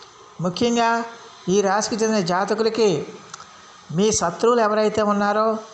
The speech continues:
మీకు, మిమ్మల్ని ఇంతకాలం ఎవరైతే మిమ్మల్ని నిందించాలని, మిమ్మల్ని టార్గెట్ చేయాలని, మిమ్మల్ని ఏదో విధంగా నాశనం చేయాలని చూసారో, వాళ్ళంతా కూడా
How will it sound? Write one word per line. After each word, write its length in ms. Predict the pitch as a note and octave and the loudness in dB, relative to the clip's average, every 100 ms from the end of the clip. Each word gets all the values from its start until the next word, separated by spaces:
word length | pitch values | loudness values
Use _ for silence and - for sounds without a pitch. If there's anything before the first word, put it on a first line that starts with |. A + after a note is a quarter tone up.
| - - - - - - | -20 -20 -20 -20 -18 -6
మీకు, 500 | E3 A#3 B3+ A3+ G3+ | -2 0 2 2 2
మిమ్మల్ని 460 | G3 G3 G3+ G3+ F3+ | 0 0 2 2 0
ఇంతకాలం 560 | F3+ G#3+ A3 A3+ A3+ | 0 0 2 2 2
ఎవరైతే 520 | G#3 F3+ G#3 A3 G#3+ | 0 0 0 0 0
మిమ్మల్ని 640 | G#3 G3+ G3+ G#3 G#3+ F3 - - - - - | 0 0 0 2 2 0 -4 -14 -20 -18 -4
నిందించాలని, 1000 | D#3+ G3 A3 G#3+ G#3 F#3+ F#3+ F#3+ F#3+ F3+ | 0 2 2 0 0 0 2 2 2 2
మిమ్మల్ని 360 | F3 F#3 F#3+ F3+ | 0 0 -2 -2
టార్గెట్ 600 | F3 F#3 F#3+ G#3+ G#3+ F#3+ | 0 0 0 0 0 -2
చేయాలని, 640 | G3 F#3 F#3 F#3 F#3+ - - - F3+ | 0 0 0 0 -2 -8 -18 -10 -4
మిమ్మల్ని 320 | G3 F#3+ F3+ | 0 2 2
ఏదో 200 | G3+ A#3 | 2 2
విధంగా 360 | G#3+ G#3+ G3+ | 2 2 0
నాశనం 560 | F#3+ D#3+ F3 G3 A#3+ G#3+ G#3 | -2 -2 -2 -2 -2 -2 0
చేయాలని 360 | G#3 G3+ G3+ F3+ | 0 0 -2 0
చూసారో, 460 | F#3+ F#3+ F#3+ F#3+ G3 - - - - - | -2 0 0 0 -2 -10 -20 -20 -20 -8
వాళ్ళంతా 600 | D3+ F3 G3 G3 G3+ A#3 | -2 0 0 -2 -2 -4
కూడా 460 | A3+ A3 G#3+ F3 | -2 0 0 -2